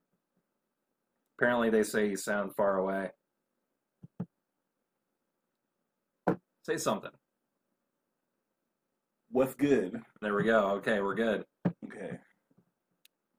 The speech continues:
Speaker 1: If you hit the railroad tracks, you've gone too far. Okay. <laughs> Anyways.
Speaker 2: That's really funny, actually.
Speaker 1: Anyways.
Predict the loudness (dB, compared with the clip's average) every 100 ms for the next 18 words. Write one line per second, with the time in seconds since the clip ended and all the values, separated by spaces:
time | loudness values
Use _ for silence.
0 | _ _ _ -10 -2 0 2 2 2 2
1 | 6 10 10 8 4 4 4 4 0 2
2 | 2 2 -2 -8 -2 -2 -2 -8 _ _
3 | _ _ -16 -16 -6 -4 -4 -10 -16 -4
4 | 2 8 8 6 0 -4 -4 4 6 8
5 | 8 6 8 4 4 0 -4 -4 -2 -2
6 | -2 0 -2 -2 -4 -4 -6 -12 _ _
7 | _ _ _ -4 0 2 0 -2 -8 -14